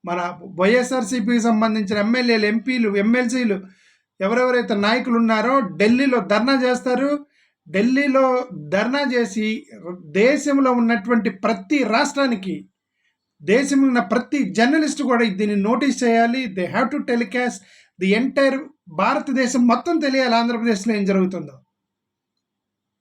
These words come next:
ఎస్, ఆంధ్రప్రదేశ్లో ఏం జరుగుతుందనే దేశం మొత్తం జరగాలంటే ఒకటే, తెలియాలంటే ఒకటే మార్గం,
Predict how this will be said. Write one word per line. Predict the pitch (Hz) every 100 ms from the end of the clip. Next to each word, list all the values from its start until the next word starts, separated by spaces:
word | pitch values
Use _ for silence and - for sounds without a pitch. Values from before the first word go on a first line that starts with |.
| _ -
ఎస్, | 196 262 - - - _ _
ఆంధ్రప్రదేశ్లో | 185 254 262 240 247 196 254
ఏం | 233 233 277
జరుగుతుందనే | 269 262 254 240 233 226
దేశం | 190 254 269 269
మొత్తం | 247 247 226
జరగాలంటే | 220 220 214 196
ఒకటే, | 208 226 202
తెలియాలంటే | - 233 254 262 240 220
ఒకటే | 214 226
మార్గం, | 196 185 180 175